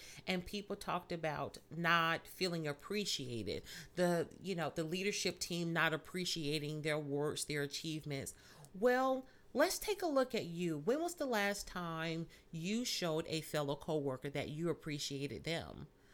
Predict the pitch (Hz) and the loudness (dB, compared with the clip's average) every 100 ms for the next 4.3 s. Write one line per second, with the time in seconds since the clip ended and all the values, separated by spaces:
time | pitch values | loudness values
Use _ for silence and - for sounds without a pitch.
0 | - - 165 170 214 214 - 185 175 170 | -20 0 4 6 4 0 0 2 2 0
1 | - 165 165 165 - - 226 185 160 151 | 0 0 0 -2 0 4 4 2 0 0
2 | - 151 147 143 143 156 - 165 170 165 | 0 0 2 2 0 -4 -4 2 2 2
3 | - - 147 165 196 202 135 - - 139 | 0 -2 -2 -2 -2 -2 -4 -4 -6 -6
4 | 131 135 143 | -4 -4 -6